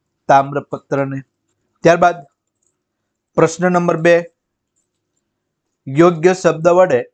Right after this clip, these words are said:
નીચેના વિધાનોની ખાલી જગ્યા પૂરો. પહેલી ખાલી જગ્યા,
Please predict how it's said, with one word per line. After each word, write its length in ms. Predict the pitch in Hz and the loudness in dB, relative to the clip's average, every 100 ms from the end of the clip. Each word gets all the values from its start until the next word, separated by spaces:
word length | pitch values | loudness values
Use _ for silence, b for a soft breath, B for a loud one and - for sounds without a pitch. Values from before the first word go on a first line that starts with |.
| 127 | -14
નીચેના 480 | 135 156 175 170 175 | -12 -6 -2 0 0
વિધાનોની 720 | 151 143 151 156 170 147 113 _ - | 0 0 0 0 -2 -6 -12 _ -4
ખાલી 300 | 143 156 151 | -2 0 -2
જગ્યા 340 | 123 120 131 | -6 -6 -4
પૂરો. 440 | 131 147 143 143 - _ _ _ _ _ _ _ _ _ b _ _ | -4 -4 -4 -6 -10 _ _ _ _ _ _ _ _ _ b _ _
પહેલી 200 | 139 139 | -2 0
ખાલી 300 | 143 151 139 | -2 -4 -4
જગ્યા, 400 | 131 135 143 139 | -6 -6 -4 -6